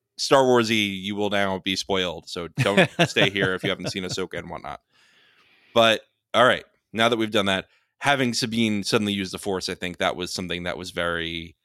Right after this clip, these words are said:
Speaker 1: you know, traditional Luke Skywalker in the den on, on, uh, Hoth, you know, pulling up the,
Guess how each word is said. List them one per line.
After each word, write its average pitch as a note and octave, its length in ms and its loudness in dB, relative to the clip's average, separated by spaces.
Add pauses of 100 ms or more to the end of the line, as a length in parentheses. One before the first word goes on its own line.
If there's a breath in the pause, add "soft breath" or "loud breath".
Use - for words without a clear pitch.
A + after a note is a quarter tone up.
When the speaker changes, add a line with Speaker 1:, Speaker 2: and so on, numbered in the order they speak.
(320)
Speaker 1:
you F#2+ 100 -8
know, F2+ 160 -2
traditional F#2+ 800 -2
Luke F#2+ 240 -6
Skywalker F#2 840 0
in F#2 140 -6
the F2+ 100 -6
den F#2 540 -4
on, F2 460 -8 (360)
on, F#2 380 2
uh, F2 280 -2
Hoth, F#2 600 2 (140)
you F#2+ 180 -10
know, F#2 160 -2
pulling G2 420 -2
up F#2+ 220 -6
the, F2+ 360 -4